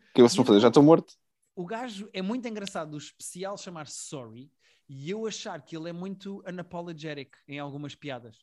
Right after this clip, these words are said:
Speaker 1: Sim, sim,
Speaker 2: É
Speaker 1: sim,
Speaker 2: uma
Speaker 1: ele tá-se a
Speaker 2: ironia
Speaker 1: cagar.
Speaker 2: bastante engraçada. Eh, porque é, é muito engraçado ver um comediante a fazer texto com qualidade, atenção. Eu acho mesmo que o gajo não diz as piadas para,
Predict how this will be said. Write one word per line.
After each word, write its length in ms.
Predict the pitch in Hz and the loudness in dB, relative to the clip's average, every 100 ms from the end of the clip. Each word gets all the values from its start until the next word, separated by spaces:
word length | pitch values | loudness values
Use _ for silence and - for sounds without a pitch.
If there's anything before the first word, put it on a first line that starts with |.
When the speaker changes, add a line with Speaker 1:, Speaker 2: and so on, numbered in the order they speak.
| _ - | _ 2
Speaker 1:
Sim, 160 | 170 | 4
sim, 120 | 185 | 6
Speaker 2:
É 40 | 165 | 6
Speaker 1:
sim, 100 | 139 | 6
Speaker 2:
uma 80 | 131 | 4
Speaker 1:
ele 80 | 87 | 4
tá-se 100 | 95 | 0
a 140 | 87 | 2
Speaker 2:
ironia 40 | 185 | 4
Speaker 1:
cagar. 100 | 98 | 4
Speaker 2:
bastante 280 | 123 170 | 2 -6
engraçada. 640 | 180 170 170 - 170 156 139 _ _ _ _ | -8 -8 -10 -10 -12 -12 -16 _ _ _ _
Eh, 1500 | 151 147 135 135 127 123 123 127 131 64 50 50 _ _ _ _ _ _ - | -10 -8 -8 -12 -14 -16 -16 -18 -20 -20 _ _ _ _ _ _ _ _ -14
porque 320 | 160 - - - _ _ 302 _ | -14 -14 -20 -20 _ _ _ _
é, 280 | 165 170 165 | -18 -12 -10
é 40 | |
muito 360 | 165 180 233 226 | -8 -6 -6 -8
engraçado 440 | 202 196 190 196 | -10 -10 -10 -12
ver 160 | 156 170 | -10 -10
um 120 | 165 | -10
comediante 760 | 147 170 139 143 139 139 - 190 _ _ _ _ _ _ - | -10 -12 -10 -12 -12 -14 -20 -20 _ _ _ _ _ _ -12
a 100 | 175 | -12
fazer 420 | - 180 151 156 | -10 -10 -8 -10
texto 680 | 131 - 151 147 - 185 214 _ _ _ _ _ _ 123 | -10 -12 -10 -12 -14 -18 -20 _ _ _ _ _ _ -12
com 200 | - 233 | -8 -8
qualidade, 500 | 226 185 156 127 120 | -8 -10 -10 -12 -14
atenção. 420 | 117 123 - 131 - | -18 -20 -18 -18 -14
Eu 140 | 143 | -12
acho 200 | 151 - | -10 -10
mesmo 200 | 170 170 | -10 -10
que 80 | 151 | -12
o 40 | |
gajo 220 | 143 156 156 | -8 -8 -8
não 180 | 156 | -10
diz 200 | 151 147 | -10 -10
as 80 | 147 | -12
piadas 320 | - 156 151 | -10 -12 -12
para, 200 | - 156 | -14 -10